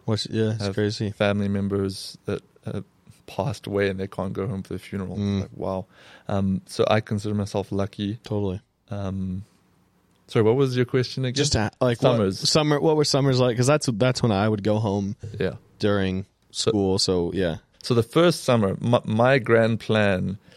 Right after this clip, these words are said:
Speaker 2: was to do my one year at Bible college, make Dad happy, go home, and start working the bush.
Speaker 1: Yeah, that's right.
Speaker 2: And I had a job lined up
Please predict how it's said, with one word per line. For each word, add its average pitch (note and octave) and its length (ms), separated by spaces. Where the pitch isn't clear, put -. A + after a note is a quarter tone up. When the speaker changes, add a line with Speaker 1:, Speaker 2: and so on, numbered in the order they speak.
Speaker 2:
was G2+ 280
to - 140
do A2+ 180
my C3 140
one A#2 240
year A2+ 140
at G#2 80
Bible G2 240
college, F#2 340
make G2 240
Dad A2 220
happy, F#2+ 480
go A#2 220
home, G2 480
and F#2+ 440
start A#2+ 220
working G#2+ 340
the G2 80
bush. F2+ 220
Speaker 1:
Yeah, G#2 200
that's F2 160
right. F2+ 220
Speaker 2:
And G#2 140
I G2+ 100
had G#2 160
a G2+ 60
job A2+ 340
lined A2+ 300
up G#2 280